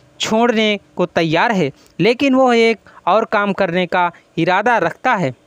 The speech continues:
ताकि भविष्य के लिए उनके पास पर्याप्त पैसा हो जाए। एक गुप्त पुलिस मुखबिर के साथ सौदा करने के बाद अब्दुल को गिरफ्तार कर लिया जाता है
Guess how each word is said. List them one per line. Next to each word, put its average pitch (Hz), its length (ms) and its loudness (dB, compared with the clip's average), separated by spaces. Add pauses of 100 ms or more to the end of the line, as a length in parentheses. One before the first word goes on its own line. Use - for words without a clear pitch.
(220)
ताकि 226 320 -2
भविष्य 226 380 -2
के 247 140 0
लिए 220 340 0 (320)
उनके 240 340 0
पास 208 360 0 (260)
पर्याप्त 226 420 0
पैसा 175 400 0
हो 196 140 0
जाए। 143 280 0 (280)
एक 233 220 2
गुप्त 226 260 -2
पुलिस 208 420 -2 (240)
मुखबिर 247 420 0
के 247 140 -2
साथ 202 260 -2 (300)
सौदा 233 440 -2
करने 226 400 -2
के 208 180 0
बाद 185 320 2 (1800)
अब्दुल 190 320 -4
को 208 220 0 (240)
गिरफ्तार 208 500 -2
कर 220 180 -2
लिया 165 220 0
जाता 160 340 0
है 143 240 -2